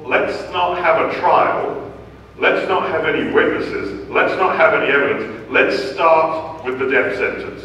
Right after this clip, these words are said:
and maybe work backwards from there. Let's just kill her and be done." And also, what's this burning? God never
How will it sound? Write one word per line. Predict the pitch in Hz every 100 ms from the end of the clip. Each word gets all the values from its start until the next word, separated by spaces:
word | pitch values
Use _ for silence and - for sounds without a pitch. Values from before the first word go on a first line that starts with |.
| -
and | 107 -
maybe | 113 107 101
work | 101 101
backwards | - - -
from | - 185
there. | - - - - -
Let's | - 139
just | 190 -
kill | - -
her | - 117 -
and | -
be | 151
done." | - - - - - - - - - - - - -
And | 127 160
also, | 220 - - - - - - - - -
what's | 208 208 208
this | - - -
burning? | 185 - - - - - - - - - - - - -
God | 185 196 - -
never | 190 208 - 143